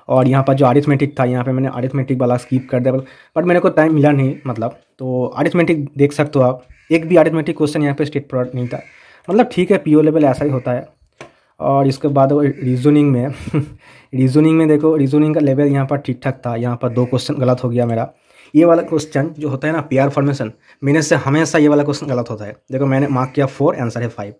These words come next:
तो हमेशा मैं इसको रॉन्ग काउंट करता हूँ, तो गलत हो गया। इसके बाद यहाँ पर एक कोडिंग वाला क्वेश्चन गलत हो गया, ये वाला पजल मेरे को टाइम मिला नहीं करने के लिए, तो इस वजह से मैंने इसको स्किप कर दिया। मैं अभी इसको सॉल्व करूँगा, देखूँगा क्या है ये वाला क्वेश्चन, एट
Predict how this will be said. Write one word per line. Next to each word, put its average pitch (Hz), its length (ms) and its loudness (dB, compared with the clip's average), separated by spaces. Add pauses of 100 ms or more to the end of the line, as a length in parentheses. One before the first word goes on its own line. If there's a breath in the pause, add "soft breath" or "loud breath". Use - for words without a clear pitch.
(340)
तो 143 60 -4
हमेशा 185 420 2
मैं 185 160 0
इसको 175 160 -4
रॉन्ग 147 220 2
काउंट 135 180 0
करता 110 240 -6
हूँ, 104 140 -18 (880)
तो - 60 -8
गलत 135 240 0
हो 131 60 -4
गया। 127 200 -4 (440)
इसके 143 200 -4
बाद 139 220 2
यहाँ 131 180 0
पर 135 160 -2
एक 139 120 -4
कोडिंग 131 260 0
वाला 135 120 2
क्वेश्चन 135 260 -4
गलत 120 240 -2
हो 123 40 -4
गया, 123 120 -2
ये 127 180 0
वाला 135 180 0 (120)
पजल 127 220 0
मेरे 127 200 0
को 160 200 -2 (280)
टाइम 127 180 -2
मिला 127 180 2
नहीं 139 220 0
करने 123 280 -4
के 120 100 -6
लिए, 139 120 -2
तो 131 220 0
इस 120 100 -4
वजह 120 160 -4
से 123 120 -8
मैंने 120 140 -4
इसको 123 180 -8
स्किप 123 300 -8
कर 123 120 -2
दिया। 120 220 -2 (500 soft breath)
मैं 131 100 0
अभी 123 160 4
इसको 131 160 0
सॉल्व 131 240 -2
करूँगा, 131 460 -2
देखूँगा 120 360 -2
क्या 113 200 0
है 117 140 -2
ये 117 60 -2
वाला 113 160 -2
क्वेश्चन, 117 260 -4
एट 120 140 0